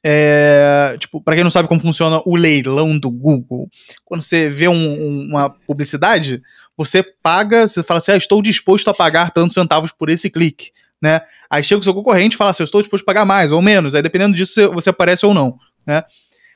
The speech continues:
que acontece? Antigamente você colocava assim, "Estou disposto a pagar um real por um clique", um, dez centavos por um clique.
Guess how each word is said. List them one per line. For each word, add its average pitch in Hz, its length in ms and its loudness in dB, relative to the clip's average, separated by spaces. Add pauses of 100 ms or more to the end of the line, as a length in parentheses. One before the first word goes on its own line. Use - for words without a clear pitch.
(200)
que 285 120 0
acontece? 196 640 2
Antigamente 202 520 4
você 175 180 0
colocava 190 400 2
assim, 165 220 -2
"Estou 202 200 2
disposto 196 340 0
a 190 40 0
pagar 180 460 0 (340)
um 240 140 6
real 208 240 6
por 208 180 0
um 233 100 6
clique", - 680 -2 (240)
um, 165 100 -8 (240)
dez 202 260 0
centavos 196 280 0
por 202 120 0
um 226 80 6
clique. - 440 -2